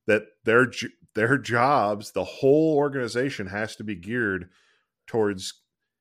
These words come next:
getting the best version of Deshaun Watson on the field for next September. It's, it's the only, it's not the only thing that matters. It's the most important thing. We know that this team can win without him.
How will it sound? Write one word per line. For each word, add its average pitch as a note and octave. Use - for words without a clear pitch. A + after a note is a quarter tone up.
getting A#2
the A2+
best A2+
version G#2+
of F#2+
Deshaun F#2
Watson F#2+
on E2
the D#2+
field D#2
for E2
next E2
September. D#2
It's, -
it's G2+
the A2+
only, A#2+
it's -
not B2+
the A#2
only C3
thing C#3+
that C#3+
matters. C#3
It's G2+
the G#2+
most G2+
important F#2
thing. C2+
We F2+
know G#2
that A2+
this G#2+
team G#2
can F2+
win F#2
without F2
him. F3